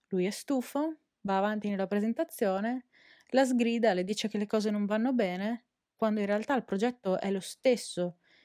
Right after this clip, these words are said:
dei due studenti entrati prima, e le mette un voto molto più basso rispetto a quello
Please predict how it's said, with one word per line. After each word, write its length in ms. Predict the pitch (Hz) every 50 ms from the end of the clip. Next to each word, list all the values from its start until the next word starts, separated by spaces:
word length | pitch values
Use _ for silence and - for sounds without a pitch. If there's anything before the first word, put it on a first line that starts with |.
| _ _ _ _ _
dei 160 | - 214 220
due 160 | 208 226 320
studenti 540 | 311 - - - 240 214 233 220 202 180 -
entrati 340 | 175 180 180 190 180 - 240
prima, 400 | - - 180 175 180 190 214 220 - _ _ _ _ _ _ _ _
e 80 | - 247
le 100 | 254 254
mette 220 | 262 269 262 294
un 100 | 269 240
voto 500 | 220 208 208 208 - 240 247 254 240 - _ _ _ _ _ _ -
molto 720 | 220 220 226 220 208 196 196 - - 214 233 247 247 247 _ _ _ _ _ _ _ _
più 140 | - - 254
basso 540 | 202 - - - - - - 165 175 170 - _ _ _ _ _ _ _ _ _ _ _
rispetto 440 | - 208 220 - - - - - -
a 60 | 233
quello 520 | - - 226 214 208 214 220 220 233 262